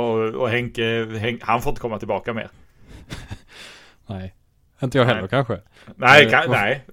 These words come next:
Speaker 1: Ja, och inte jag heller. Vi får be, eh, Fredde får lösa nästa säsong. Han får ta den själv.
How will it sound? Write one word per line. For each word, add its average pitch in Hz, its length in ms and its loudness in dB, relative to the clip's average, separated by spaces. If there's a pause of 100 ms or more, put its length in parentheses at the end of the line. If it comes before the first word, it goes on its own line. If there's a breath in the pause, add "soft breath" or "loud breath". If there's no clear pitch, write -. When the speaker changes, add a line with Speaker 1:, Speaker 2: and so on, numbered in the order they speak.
(140)
Speaker 1:
Ja, 143 300 4
och 156 160 10
inte 156 180 2
jag 156 140 8
heller. 139 300 4 (100)
Vi 139 120 -4
får 151 120 -8
be, 131 500 2 (220)
eh, 131 60 -10
Fredde 156 260 0
får 123 120 -8
lösa 123 360 0
nästa 107 320 -8
säsong. 107 340 -10
Han 110 120 -8
får 117 80 -10
ta 107 180 -4
den 101 140 -4
själv. 101 240 -8